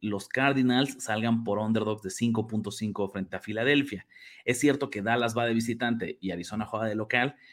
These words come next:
pero aún así, ay, me haría pensar, yo que soy de los que creen que la localía cada vez pesa menos en el mundo de las apuestas,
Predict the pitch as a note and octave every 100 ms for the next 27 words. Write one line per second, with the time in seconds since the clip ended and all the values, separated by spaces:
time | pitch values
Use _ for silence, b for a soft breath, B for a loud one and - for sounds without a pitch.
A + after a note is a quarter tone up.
0 | b b - G#2 A2+ C3+ C#3 C3+ B2 B2+
1 | - - _ _ _ _ - - - A2+
2 | G2 A2 A2 A#2+ D3 C3 C3 B2 B2 D3
3 | E3 D#3 D#3+ C#3+ G2+ B2 C3 C3+ G#2+ G2+
4 | G2+ G#2 A#2 A#2 A#2+ A2 A2+ A2+ A2 G#2
5 | F#2+ F2+ G#2+ A2+ A2+ A2+ F#2+ G2 A2+ G#2+
6 | E2+ - - E2 - E3+ G3 -